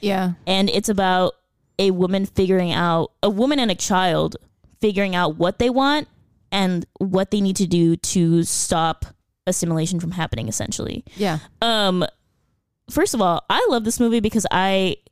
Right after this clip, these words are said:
Speaker 2: growing up is one of the, one of the only films that I could watch with my family where everyone sort of understood what was going on.
Speaker 1: Mm-hmm, mm-hmm.
Speaker 2: Uh, and I think that that's important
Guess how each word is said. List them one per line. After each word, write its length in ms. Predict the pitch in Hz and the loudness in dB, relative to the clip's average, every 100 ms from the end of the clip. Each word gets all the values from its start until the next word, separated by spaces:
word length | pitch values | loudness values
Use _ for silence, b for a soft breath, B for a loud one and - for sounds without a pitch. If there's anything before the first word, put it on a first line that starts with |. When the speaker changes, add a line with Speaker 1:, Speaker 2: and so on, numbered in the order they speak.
| _ _ _ _ _ - | _ _ _ _ _ -2
Speaker 2:
growing 320 | 220 269 269 | 0 2 0
up 100 | 240 | 0
is 120 | 247 | 2
one 200 | 220 208 | 2 2
of 60 | 202 | 0
the, 80 | 180 | -2
one 200 | 185 196 | -2 -2
of 80 | 208 | 0
the 120 | 208 | 0
only 280 | 175 185 190 | 0 0 0
films 300 | 180 175 190 | 0 0 0
that 100 | 185 | 0
I 40 | |
could 120 | 190 | 0
watch 280 | 165 160 - | 0 0 -2
with 140 | 175 170 | -4 -2
my 120 | 170 | -2
family 380 | - 165 165 170 | -2 -2 -2 0
where 140 | 165 | -2
everyone 380 | - 170 170 170 | -2 -2 -2 -2
sort 200 | - 160 | -2 -2
of 120 | 170 - | -4 -2
understood 360 | 180 170 - 170 | -2 0 -2 -2
what 160 | 160 | 0
was 140 | 170 170 | 0 0
going 280 | 175 160 - | 0 -2 -4
on. 420 | 139 139 170 285 - B | -6 -2 -2 -2 -4 B
Speaker 1:
Mm-hmm, 280 | 208 185 170 | 0 0 0
mm-hmm. 180 | 175 175 | -2 0
Speaker 2:
Uh, 500 | 202 185 165 156 80 - - | 2 2 2 0 -2 -4 -2
and 120 | 190 | 0
I 60 | 190 | 0
think 400 | - 196 190 - | 0 -2 -4 -4
that 560 | 190 175 160 - - - _ - | 0 0 0 -4 -8 -10 _ -10
that's 340 | 220 190 196 | -2 0 0
important 760 | 247 226 - 196 185 170 175 | -2 -2 -2 0 0 -2 -6